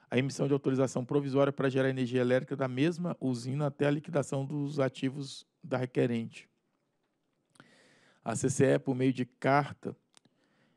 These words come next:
de nove de dezembro de dezessete, informou à aneel que as contas bancárias da Câmara haviam sido bloqueadas por ordem judicial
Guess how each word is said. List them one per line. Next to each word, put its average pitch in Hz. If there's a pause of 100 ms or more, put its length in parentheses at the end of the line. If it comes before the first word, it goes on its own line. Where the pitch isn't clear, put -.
(140)
de 117
nove 117
de 98
dezembro 123
de 107
dezessete, 123
informou 131
à 131
aneel 131
que 135
as 131
contas 143
bancárias 123
da 131
Câmara 135
haviam 131
sido 135
bloqueadas 127
por 127
ordem 120
judicial 123